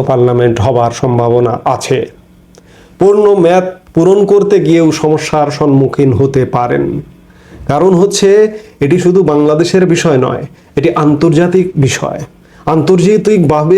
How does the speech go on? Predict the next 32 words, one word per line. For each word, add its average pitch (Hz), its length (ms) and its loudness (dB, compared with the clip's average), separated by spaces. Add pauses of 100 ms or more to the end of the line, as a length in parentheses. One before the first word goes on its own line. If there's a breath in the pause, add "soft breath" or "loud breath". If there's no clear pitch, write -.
(140)
যদি 185 160 2 (100)
গ্রহণযোগ্য 190 500 2 (200)
না 165 120 0 (160)
হন, 131 200 0 (400 loud breath)
তাহলে 170 260 2
সেই 175 260 0
পার্লামেন্ট 151 560 0 (100)
এবং 139 100 2 (120)
সেই 151 220 2 (600 loud breath)
সরকার 160 540 -2 (1080)
হ্যাঙ্গিং 147 380 2 (120)
হয়ে 117 180 2
যাবে। - 180 -6 (480)
সেই 196 280 2
জায়গা 160 240 2
থেকে 143 220 0 (100)
বিএনপিকে 139 420 0 (100)
বলবো 127 240 2 (460 loud breath)
যে 143 100 2 (140)
আওয়ামী 185 300 2
লীগও 226 280 2
যেন 160 120 2 (180)
অংশগ্রহণ 131 500 0 (120)
করতে 120 320 -2
পারে। - 200 -6 (540 loud breath)
ধরে 180 180 4
নিলাম 240 300 4
আওয়ামী 180 280 2
লীগ 156 120 2 (100)
আপনাদের 143 300 0
প্রতি 135 260 -2
অন্যায় 131 380 0